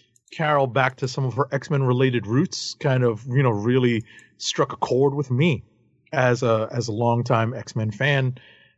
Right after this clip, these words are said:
You know, I definitely rival, uh, uh, our very own at Tim Dog ninety-eight as a X-Men fan. You know, my, uh, my Uncanny run is,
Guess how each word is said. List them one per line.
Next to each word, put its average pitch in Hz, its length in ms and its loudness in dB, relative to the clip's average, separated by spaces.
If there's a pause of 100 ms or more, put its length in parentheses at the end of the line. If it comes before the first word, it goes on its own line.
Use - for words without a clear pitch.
You 131 80 0
know, 120 80 2
I 110 140 2
definitely 131 340 0
rival, 117 720 0
uh, 123 200 -2
uh, 117 360 0
our 117 120 2
very 135 280 0
own 127 360 0
at 135 220 -2
Tim 135 160 0
Dog 131 220 2
ninety-eight 127 580 0
as 120 300 0
a 113 320 0
X-Men 127 320 -2
fan. 127 420 0 (380)
You 123 80 2
know, 120 180 2
my, 107 340 2
uh, 107 460 0
my 110 300 0 (100)
Uncanny 139 440 0
run 131 460 0
is, 107 200 -2